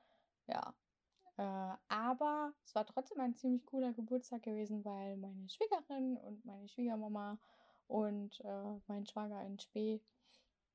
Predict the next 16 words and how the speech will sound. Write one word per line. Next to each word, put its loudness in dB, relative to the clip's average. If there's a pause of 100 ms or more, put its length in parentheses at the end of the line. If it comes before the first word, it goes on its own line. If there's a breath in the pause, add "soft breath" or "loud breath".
(160)
ähm, 0 (920)
auch, 4 (500)
also -6
die -4
sind -2
dann 0
irgendwann -2
mal -6
rübergekommen 2
und -12
dann -6
haben -4
wir -10
zusammen 0
Kuchen 4
gegessen. -2